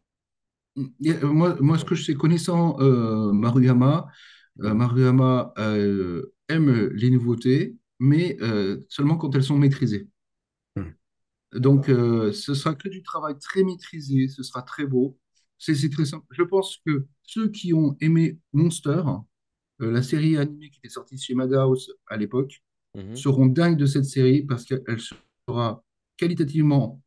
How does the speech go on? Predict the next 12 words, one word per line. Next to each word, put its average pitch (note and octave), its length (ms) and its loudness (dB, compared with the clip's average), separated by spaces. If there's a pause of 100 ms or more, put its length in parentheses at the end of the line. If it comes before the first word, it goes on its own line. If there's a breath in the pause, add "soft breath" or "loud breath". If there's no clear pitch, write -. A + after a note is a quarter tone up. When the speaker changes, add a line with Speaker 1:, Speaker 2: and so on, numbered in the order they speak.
(180)
Speaker 1:
à B2+ 60 0
notre C#3 220 4
époque, C3 360 -2 (480 soft breath)
mais B2 180 0 (380)
sur - 220 -8
sa C3+ 140 -4
construction, C#3 580 0
c'est, - 160 -4
c'est - 240 -8
clairement, B2 520 -2 (300)
c'est - 160 -12
que, C#3 320 -6